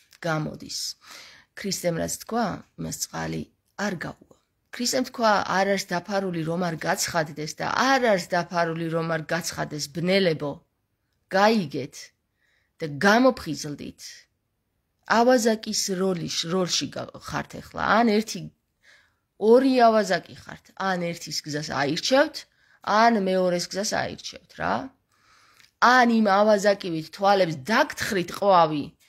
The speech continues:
ან კიდე იმაზა-, იმ ავაზაკივით შეხვალთ სამოთხეში. აიჩიეთ, დრო ცოტა გაქვთ, იცოდეთ, რა.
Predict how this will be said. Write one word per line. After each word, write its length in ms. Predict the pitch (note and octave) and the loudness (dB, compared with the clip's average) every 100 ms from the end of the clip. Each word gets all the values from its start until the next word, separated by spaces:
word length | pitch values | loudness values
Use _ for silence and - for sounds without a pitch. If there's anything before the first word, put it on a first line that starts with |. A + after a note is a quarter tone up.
| _ _ - | _ _ -8
ან 280 | G3+ A#3+ D#4 | 0 4 4
კიდე 340 | D4 - B3+ A3 | 2 0 0 2
იმაზა-, 480 | A3+ A3+ A3 G#3 - | 4 2 4 4 4
იმ 200 | A3+ A3+ | 4 6
ავაზაკივით 840 | G3+ G#3 G3+ G3 F#3+ E3 C#3 D#3 | 8 6 6 2 0 -8 -8 -10
შეხვალთ 540 | - - G3+ - F#3+ G#3 | -8 -6 -6 -6 -6 -4
სამოთხეში. 720 | G3+ D#3+ D#3 - - - - - _ _ _ - | -2 -2 -2 -8 -10 -8 -10 -16 _ _ _ 2
აიჩიეთ, 720 | G#3 A3 B3 - E3+ A#2+ - | 4 6 4 -2 -4 -4 -8
დრო 240 | D#3+ E3+ G3 | -8 -4 -2
ცოტა 400 | F#3 - G3 D3+ | -4 -6 -6 -6
გაქვთ, 320 | C#3 - - - | -10 -12 -16 -18
იცოდეთ, 480 | - - - - - | -16 -14 -14 -16 -12
რა. 180 | - | -4